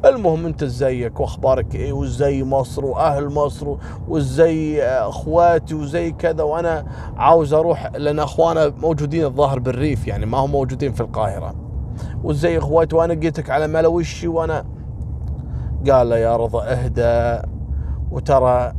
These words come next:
اللي كنت فاهمه كله غلط، ولا تسيء الظن فيني. أنا صديق عمرك وصديق الطفولة، يعني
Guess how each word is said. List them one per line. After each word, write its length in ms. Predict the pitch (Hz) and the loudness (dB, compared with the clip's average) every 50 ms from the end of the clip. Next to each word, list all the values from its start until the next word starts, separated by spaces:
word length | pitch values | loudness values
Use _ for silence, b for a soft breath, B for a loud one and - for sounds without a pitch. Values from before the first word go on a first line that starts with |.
| - - - - - - | -6 -8 -8 -8 -8 -6
اللي 260 | 127 139 139 127 127 | -4 -4 -4 -4 -4
كنت 500 | - - - 151 139 127 110 - - - | -4 -4 -2 -2 -2 -2 -4 -6 -6 -6
فاهمه 560 | - - - - - 147 143 139 131 123 123 | -6 -8 -8 -2 2 4 4 4 2 0 -2
كله 280 | 113 - 143 139 131 117 | -2 -2 0 2 2 2
غلط، 380 | - 113 120 123 123 117 117 - - - | 2 2 0 2 0 0 -2 -2 -4 -6
ولا 220 | - 131 135 139 139 | -2 0 2 2 2
تسيء 340 | 139 - - - - 117 123 | 2 -2 -4 -6 -6 -6 -4
الظن 300 | 117 113 127 127 117 110 | -2 0 0 0 0 -2
فيني. 540 | - - 123 123 120 120 117 117 117 - - - B B B B B B B B - | -4 -4 -4 -4 -2 -2 -4 -4 -6 -6 -8 -8 B B B B B B B B 0
أنا 240 | 120 131 139 127 117 | 2 2 2 2 0
صديق 440 | - - 127 120 117 127 123 - | 0 0 0 0 0 -2 -4 -4
عمرك 460 | 117 113 127 139 135 143 139 123 - 143 | -2 -2 0 0 0 -2 -2 -2 -4 -4
وصديق 420 | 135 - 123 120 113 127 - - | -4 -2 -2 -2 -2 0 -2 -2
الطفولة، 800 | 123 - - - - - - - 135 - - 151 165 175 147 117 | -2 -2 -6 -8 -10 -4 -2 0 0 0 2 2 2 2 2 2
يعني 420 | 101 90 92 98 101 107 113 - | 0 -2 -4 -8 -8 -8 -8 -10